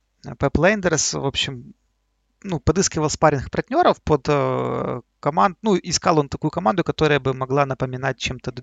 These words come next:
где-то Тоттенхэм, да, то есть структурно, скажем так. Ну и, в общем, они так шифровались, поскольку знали, что вот сначала думали где-то в Испании найти команду, но там побоялись, потому что там у Почеттино какие-то вроде как связи, что он мог бы там узнать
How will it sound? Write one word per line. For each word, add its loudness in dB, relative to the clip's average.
где-то -2
Тоттенхэм, -2
да, -2
то -6
есть -10
структурно, 0
скажем -6
так. -4
Ну 6
и, 4
в -6
общем, 0
они -2
так -4
шифровались, 2
поскольку 2
знали, 2
что -2
вот -12
сначала 0
думали 0
где-то 0
в -2
Испании -2
найти -4
команду, -2
но -6
там 0
побоялись, -2
потому -12
что -8
там -12
у -16
Почеттино -4
какие-то -6
вроде -2
как -10
связи, 6
что -8
он -4
мог -4
бы -8
там -8
узнать -4